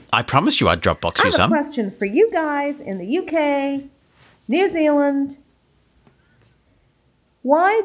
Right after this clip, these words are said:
Speaker 2: do you guys, I've been hearing this for years,
Speaker 1: <laughs> Why do
Speaker 2: say
Speaker 1: y'all?
Speaker 2: things like, "Amazon are going to do this.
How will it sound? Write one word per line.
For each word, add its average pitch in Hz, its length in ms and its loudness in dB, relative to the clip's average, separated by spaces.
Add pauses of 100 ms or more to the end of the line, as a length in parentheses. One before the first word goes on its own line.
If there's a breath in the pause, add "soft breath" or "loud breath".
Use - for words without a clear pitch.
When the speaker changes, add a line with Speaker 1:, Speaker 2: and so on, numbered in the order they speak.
Speaker 2:
do 262 100 -4
you 240 500 0
guys, 185 500 -2
I've - 160 0
been 175 140 -8
hearing 330 200 0
this 330 200 -6
for 294 80 -4
years, 165 580 -6
Speaker 1:
<laughs> - 60 -20
Why 107 180 -2
do 107 160 -2
Speaker 2:
say 240 180 2
Speaker 1:
y'all? 240 100 -6
Speaker 2:
things 254 280 -2
like, 220 400 -2
"Amazon 285 760 0
are 220 260 2
going 240 400 0
to 254 80 -6
do 233 220 -4
this. 208 340 -2